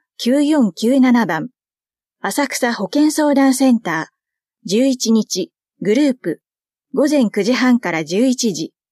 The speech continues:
十七日、個別相談。午前九時半から十一時。電話、三八四四の八一七二番。栄養相談。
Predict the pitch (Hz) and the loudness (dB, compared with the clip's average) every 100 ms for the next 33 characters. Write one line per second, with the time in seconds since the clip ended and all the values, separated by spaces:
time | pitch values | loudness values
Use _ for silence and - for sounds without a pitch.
0 | _ _ - 170 262 277 - 233 214 - | _ _ -6 -2 -2 -2 0 0 0 -4
1 | 190 _ _ - 202 285 - - 285 247 | -8 _ _ -6 -2 0 -2 -2 0 0
2 | 170 147 _ _ _ _ _ - 254 294 | -2 -6 _ _ _ _ _ -2 0 2
3 | 254 190 196 226 226 240 233 175 160 170 | 0 0 -2 0 2 0 0 -4 -6 -4
4 | 190 262 254 226 165 - _ _ _ _ | -2 -2 -2 -4 -4 -10 _ _ _ _
5 | _ _ _ _ _ - 220 247 233 196 | _ _ _ _ _ -4 2 4 2 0
6 | - _ _ - 233 320 294 294 208 202 | -6 _ _ -6 -2 0 -2 -2 -2 2
7 | 240 233 240 214 175 170 _ _ - 185 | 2 4 2 2 -2 -8 _ _ -10 -6
8 | 285 302 277 185 175 233 254 254 190 151 | 0 0 0 -4 -2 2 4 4 2 -4
9 | - _ _ _ _ _ _ - 262 311 | -8 _ _ _ _ _ _ 0 2 2
10 | 302 285 - 262 202 160 | 2 0 0 0 0 -2